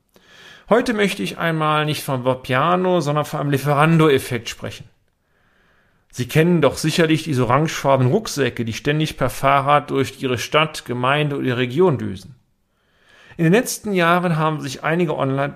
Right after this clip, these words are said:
Online-Plattformen etabliert, insbesondere im Gastronomiebereich. Diese Plattformen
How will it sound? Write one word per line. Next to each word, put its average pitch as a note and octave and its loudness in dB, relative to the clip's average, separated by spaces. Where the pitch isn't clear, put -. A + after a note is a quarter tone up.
Online-Plattformen D3+ 0
etabliert, B2+ -4
insbesondere F3 0
im D3+ -2
Gastronomiebereich. C#3+ -2
Diese A3 0
Plattformen F3+ 2